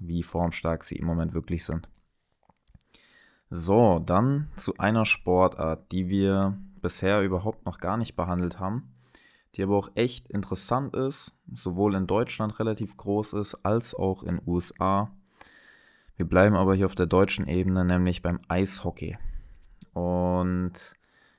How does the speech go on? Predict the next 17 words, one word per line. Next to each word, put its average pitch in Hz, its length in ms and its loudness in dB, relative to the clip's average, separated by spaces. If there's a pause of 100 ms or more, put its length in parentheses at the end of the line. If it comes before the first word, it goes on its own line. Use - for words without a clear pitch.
ich - 180 -4
weiß 117 240 6
nicht, 117 340 0
wer 98 360 4
von 104 200 0
euch 101 240 2
schon 98 220 0
mal 98 200 4
bei 92 100 0
einem 90 180 0
Eishockeyspiel 101 1120 -2
war, 104 500 0
aber 95 600 2 (640)
ich - 100 -14
kann's 92 300 0
wirklich 98 260 0
jedem 98 680 2